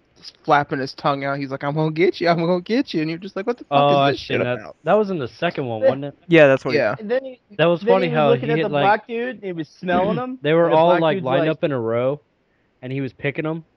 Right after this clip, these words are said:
Speaker 2: He's like, "No, you sit down. No, you sit down. Nope, sit down. Yeah." <laughs> Just, dude's like,
Speaker 4: He, he,
Speaker 2: "Um,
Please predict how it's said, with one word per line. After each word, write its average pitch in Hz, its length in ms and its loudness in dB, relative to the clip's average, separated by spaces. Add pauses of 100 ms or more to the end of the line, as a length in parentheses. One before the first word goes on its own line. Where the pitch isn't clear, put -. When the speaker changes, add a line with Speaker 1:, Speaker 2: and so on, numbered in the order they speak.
Speaker 2:
He's 143 140 -12
like, 143 160 -2
"No, 123 160 -4
you 113 140 -4
sit 117 160 -12
down. 104 280 -6 (800)
No, 131 420 0
you 123 220 -2
sit 117 200 -12
down. 101 400 -10 (640)
Nope, 131 440 0 (120)
sit - 240 -10
down. 104 340 -2 (340)
Yeah." 95 1080 -2 (120)
<laughs> - 120 -2
Just, - 520 0 (540)
dude's 127 180 -2
like, 113 160 2
Speaker 4:
He, 247 60 -8
he, 254 60 -12
Speaker 2:
"Um, 98 600 -2